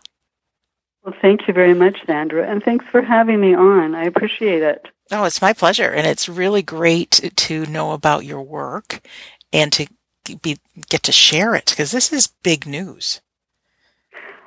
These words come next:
Speaker 1: Well, it, thank you. And it is different because, um, it's very different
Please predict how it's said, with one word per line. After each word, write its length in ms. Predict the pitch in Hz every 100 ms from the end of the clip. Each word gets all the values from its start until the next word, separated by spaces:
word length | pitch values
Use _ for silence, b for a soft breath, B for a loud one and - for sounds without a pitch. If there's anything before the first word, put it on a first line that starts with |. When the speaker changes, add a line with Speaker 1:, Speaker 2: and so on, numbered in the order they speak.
| -
Speaker 1:
Well, 140 | 202
it, 260 | - 196 190 _ - - -
thank 280 | 208 254 -
you. 420 | 139 202 - - - -
And 160 | 208
it 100 | 214
is 120 | 247 285 -
different 440 | 233 269 370 277 -
because, 500 | 196 - 190 185 180 - -
um, 400 | - 185 175 175 - B B B B -
it's 100 | 220 -
very 260 | 185 202
different 520 | 175 180 196 165 165